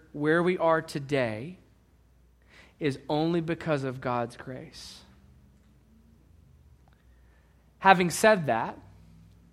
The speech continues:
I know that as God's blessing and as God's grace is poured out in more and more measure on this church, at the same time, spiritual warfare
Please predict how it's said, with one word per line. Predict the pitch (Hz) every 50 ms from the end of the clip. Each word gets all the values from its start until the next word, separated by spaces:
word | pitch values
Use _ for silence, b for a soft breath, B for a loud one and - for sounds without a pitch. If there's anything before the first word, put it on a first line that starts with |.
| - - - b b b b b b -
I | 156 165 175 185
know | 180 185 190 208 226 214 175 143 135 131 143 151 151
that | 156 156 -
as | 160 160 160 156 147
God's | 156 165 160 160 160 147 147
blessing | 139 139 151 156 180 190 185 - 202 202 202 196 202
and | - 160 151 143
as | 143 143 139
God's | 143 156 151 156 160 156 143 147
grace | 139 143 139 151 160 175 180 185 180 - - b b b b b b b -
is | 170 143 -
poured | - - - - 180 180 180 170
out | 175 180 180 180 - -
in | 151 139 139
more | 143 147 156 160 165 175 175 180 180 185 185
and | 147 147 147
more | 147 151 156 160 156
measure | 156 156 160 165 160 156 160 160
on | 147 151 147 151
this | 151 151 139 -
church, | - - - 151 135 117 107 92 - - - - - - - - - - - - _ _ _ _ _ _ _ _ _ _ _ _ _ _ B B B B B B B B B
at | - 151 147
the | - 147
same | 135 - - 196 190 202 214 196
time, | - 208 208 190 156 139 131 127 123 127 139 151 147 B B B -
spiritual | - - - - 165 170 170 180 185 180 - 196 185
warfare | 175 175 185 196 185 185 - - 131 117 113 113 110 113 123 139 143